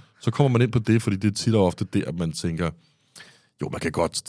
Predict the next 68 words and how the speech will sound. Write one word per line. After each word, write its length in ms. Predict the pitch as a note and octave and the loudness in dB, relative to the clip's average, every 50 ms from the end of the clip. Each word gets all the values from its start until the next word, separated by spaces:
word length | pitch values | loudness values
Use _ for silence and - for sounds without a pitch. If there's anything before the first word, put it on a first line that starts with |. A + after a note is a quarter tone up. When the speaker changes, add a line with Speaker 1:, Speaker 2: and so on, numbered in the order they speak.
| - - - | -14 -12 -10
Speaker 2:
tage 180 | - - F2 D#2+ | -8 -6 -6 -6
noget, 260 | D#2 D#2 D#2+ D#2+ D#2+ | -4 -4 -4 -4 -4
og 100 | - - | -4 -6
så 120 | - E2+ | -6 -4
se 180 | D#2 - - - | -4 -4 -6 -4
godt 220 | - - D#2 D#2+ | -4 -4 -4 -4
ud 80 | D#2+ D#2+ | -4 -6
på 140 | - - D#2 | -6 -6 -8
stranden," 380 | - - D#2 - - - D#2+ | -6 -6 -6 -6 -8 -10 -10
men 100 | D#2 D#2+ D2+ | -12 -10 -8
der 60 | - | -6
er 120 | D#2+ D#2+ E2 | -6 -4 -4
altid 240 | D#2+ D2+ - D#2 D2+ | -4 -4 -4 -4 -4
sådan 200 | D2 D#2 D#2 D#2+ | -4 -6 -6 -6
lidt... 120 | D#2 D2+ - - - - _ _ - - - - - - - - - - _ _ _ _ - | -6 -8 -8 -14 -20 -20 _ _ -20 -20 -20 -20 -20 -20 -20 -20 -20 -20 _ _ _ _ -4
De 80 | G#2+ G2 | -2 0
folk, 220 | - A#2 A#2 - | 2 2 2 2
der 60 | G2 | 0
kommer 200 | F2+ - G2 F#2+ | -2 -2 -4 -2
til 120 | E2+ - F2 | -2 -2 -2
mig 200 | E2+ E2 E2+ E2+ | -2 -2 0 0
nu 140 | E2+ E2+ E2 | 0 0 -2
i 40 | |
dag, 160 | D#2 - D2+ - - | -2 -2 -4 -4 -4
for 60 | - | -4
det 120 | G2 G#2 | -4 -2
gør 180 | - G2 G2+ G#2 | 0 2 2 2
der, 140 | G#2+ G2+ E2+ - - - - | 2 0 -2 -4 -10 -14 -8
der 60 | - | -4
Speaker 1:
Mm. 60 | - | -2
Speaker 2:
kommer 200 | - A2 G#2 E2+ | 0 0 0 -2
folk 220 | A2+ - F2 D2+ - | -2 -2 -2 -2 -2
til 100 | - E2 | -2 -4
mig 160 | D2+ C#2 C#2 | -2 -2 -2
og 60 | C#2+ D2 - | -4 -4 -6
er 40 | |
sådan, 200 | - - - - | -6 -8 -10 -10
"Nå, 60 | G#1 A1 | -10 -6
hvad 180 | B1+ F2+ G#2+ G#2+ | -2 0 0 0
skal, 160 | - - A2+ | 0 0 0
hvad 80 | G#2 A#2 | 0 2
synes 180 | - - G#2+ | 0 0 -2
du, 100 | - - | 0 0
jeg 80 | F#2 E2+ | 0 0
skal 120 | - E2+ | -2 -4
tage? 160 | D2+ - E2 - - _ _ _ _ - - - _ _ | -8 -10 -14 -16 -18 _ _ _ _ -20 -20 -20 _ _
Hvad 140 | - A2 A#2 | 0 0 2
tager 200 | - - A2+ G#2+ | 2 2 0 2
du 100 | G2+ G2 | 0 0
selv?" 200 | E2 - E2 - - _ _ _ _ _ _ _ | -2 -2 -6 -6 -8 _ _ _ _ _ _ _
Og 80 | - D#2 | -10 -8
du 60 | D#2 | -6
ved, 100 | D2 D2 | -6 -4
jeg 80 | F2 F2+ | -4 -4
er 40 | |
meget 280 | F#2+ G2 G2+ G#2+ A2+ A2 | -2 0 2 2 2 2
sådan, 300 | - A2+ G2 G2 G2+ F#2+ | 2 0 0 0 0 0
du 120 | F#2 G2 | 0 2
ved, 80 | F#2 F#2 | 2 2
jeg 100 | F2+ F#2 | 0 0
holder 240 | E2+ - A2 G2+ G2+ | 0 0 0 0 0
det 100 | F#2 E2 | -2 -4
for 80 | - | -4
mig 140 | F2 D#2 D#2 | -6 -6 -4
selv, 200 | - - A#2+ A2 | -4 -4 -4 -4
hvad 180 | F2+ F2 E2 D#2 | -4 -4 -4 -4
jeg 140 | C#2 - - | -4 -4 -2
tager, 300 | - - C3 - - | -2 -2 -2 -2 -6